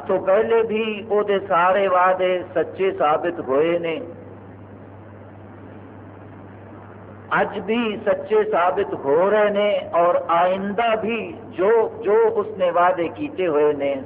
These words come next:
سارے سچے ثابت ہون گے انشاءاللہ۔ یا ایھا الناس ان وعد اللہ حق۔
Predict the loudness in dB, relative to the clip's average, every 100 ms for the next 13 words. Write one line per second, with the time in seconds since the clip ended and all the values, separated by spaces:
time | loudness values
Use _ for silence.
0 | 0 2 4 2 0 -2 -4 -4 -4 0
1 | 0 0 -4 -6 -4 -2 -4 -10 -14 -16
2 | -16 -12 -12 -12 -12 -12 -14 -16 -18 -16
3 | -16 -18 -18 -18 -18 -18 -18 -18 -18 -18
4 | -18 -18 -18 -18 -18 -18 -18 -18 -18 -18
5 | -18 -18 -18 -18 -18 -18 -14 -2 4 4
6 | 4 2 -2 -2 -2 0 0 -2 -2 2
7 | 4 4 4 2 0 -8 -16 -18 -18 -20
8 | -20 -20 -20 -18 -18 -14 -14 -14 -2 0
9 | 0 0 2 4 4 4 2 2 0 -2
10 | 2 4 4 4 2 0 -4 -4 -6 -6
11 | -10 -10